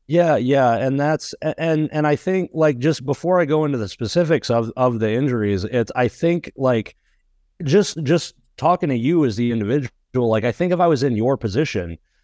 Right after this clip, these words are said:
I would probably, I probably would have felt the same and got into the same, like, instance where it's like, I didn't have,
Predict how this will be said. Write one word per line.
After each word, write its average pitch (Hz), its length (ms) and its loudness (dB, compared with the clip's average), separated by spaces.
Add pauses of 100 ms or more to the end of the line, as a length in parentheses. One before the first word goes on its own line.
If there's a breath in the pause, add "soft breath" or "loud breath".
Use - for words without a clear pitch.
(160)
I 135 160 4
would 151 200 2
probably, 127 560 0
I 135 140 0
probably 165 520 0
would 143 120 0
have 117 100 -8
felt 131 420 -2
the 117 100 -2
same 143 340 -2
and 120 120 0
got 117 240 2
into 120 180 0
the 110 120 0
same, 117 340 -2
like, 107 320 -4 (360)
instance 175 480 0
where 127 160 4
it's 123 140 0
like, 131 200 2
I 139 140 0
didn't 156 220 -2
have, 135 500 -2